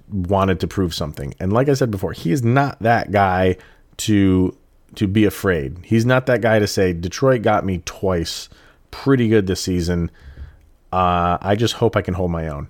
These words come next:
He's completely not, he's never been that player, and I don't think anybody ever thought that this, it would happen for me, you know, a four-game sweep.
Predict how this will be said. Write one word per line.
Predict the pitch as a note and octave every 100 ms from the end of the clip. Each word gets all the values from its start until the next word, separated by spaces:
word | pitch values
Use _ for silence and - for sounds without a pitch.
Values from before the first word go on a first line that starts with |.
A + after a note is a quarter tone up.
| _
He's | - G#2+ -
completely | G2+ - - C3 A#2+ A2
not, | G#2 F#2
he's | G2 F#2+
never | G#2+ A#2 A2
been | G2 F#2+
that | F#2 -
player, | F#2 F2+
and | E2+
I | G#2+
don't | G#2+
think | F2 -
anybody | G#2 G2+ G2 F#2+ F#2
ever | F2
thought | - F#2+ F2 D#2+ - - - _ - _ - E2
that | E2+ E2 E2 D#2 _ _ _ _ _ -
this, | G#2 A2 -
it | A2+
would | G#2 G2
happen | - G2+ G#2 F#2 F2+
for | G#2 F2+ F2+
me, | F#2+ G2
you | G2+
know, | F#2 E2+
a | -
four-game | - A2+ G#2+ G2
sweep. | - B2+ E3+